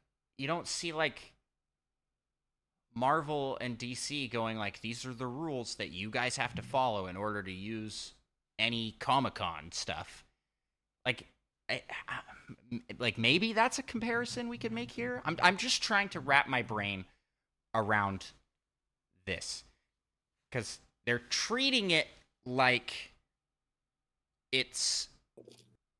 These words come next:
like they're a sports association that owns this sport when it's just a product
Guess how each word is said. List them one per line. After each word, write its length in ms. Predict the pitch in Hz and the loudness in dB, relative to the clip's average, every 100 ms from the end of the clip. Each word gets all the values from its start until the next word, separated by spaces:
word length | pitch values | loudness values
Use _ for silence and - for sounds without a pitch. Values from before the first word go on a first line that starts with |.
| _ _ | _ _
like 200 | 117 127 | -4 0
they're 160 | - 139 | 4 4
a 60 | 101 | 4
sports 500 | - - 143 151 - | -2 -2 -2 0 -2
association 1000 | - 107 95 - 92 87 - 90 87 95 _ _ _ _ _ _ _ - | 0 2 0 -2 -2 -2 -2 -4 -6 -10 _ _ _ _ _ _ _ 2
that 220 | 110 110 - | 4 4 4
owns 440 | 131 143 131 117 | 4 6 4 0
this 220 | 110 110 | -2 -2
sport 600 | - - - 135 123 95 - - _ | 0 -2 -2 0 2 2 -4 -20 _
when 120 | - 135 | 2 2
it's 240 | 131 - - | 4 -2 -2
just 260 | 170 190 - | 0 2 0
a 40 | |
product 840 | - - 139 139 107 82 - - | -2 2 8 8 8 2 -8 -14